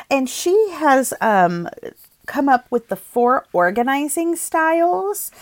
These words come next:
And so I would recommend you check out her website and have your older kids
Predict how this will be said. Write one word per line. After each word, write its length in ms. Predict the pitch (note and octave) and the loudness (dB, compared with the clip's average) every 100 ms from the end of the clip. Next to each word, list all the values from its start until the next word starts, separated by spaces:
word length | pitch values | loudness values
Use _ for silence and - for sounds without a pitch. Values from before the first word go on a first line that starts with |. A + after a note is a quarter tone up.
| - - - | -18 -16 -6
And 140 | D#4+ | -4
so 160 | - - | -2 -2
I 160 | D4 D#4+ | -2 -2
would 200 | F#4+ F4+ | -2 -4
recommend 540 | D4 C#4+ C4+ C4 A#3+ | -4 -2 -4 -2 -4
you 140 | A#3 A#3 | -6 -8
check 260 | - A3+ | -8 -8
out 180 | A3 G3+ | -4 -4
her 160 | - A3 | -4 -6
website 640 | G3 G3 - B3 B3 C#4+ | -4 -4 -2 0 0 -2
and 180 | B3+ A#3+ | -4 -2
have 300 | A3+ G3+ G3+ | 0 0 -2
your 200 | G3+ - | -10 -8
older 460 | - - G4 E4 C4 | -2 0 2 2 0
kids 720 | - - G3+ D#3+ E3+ - | -2 -4 0 0 -2 -8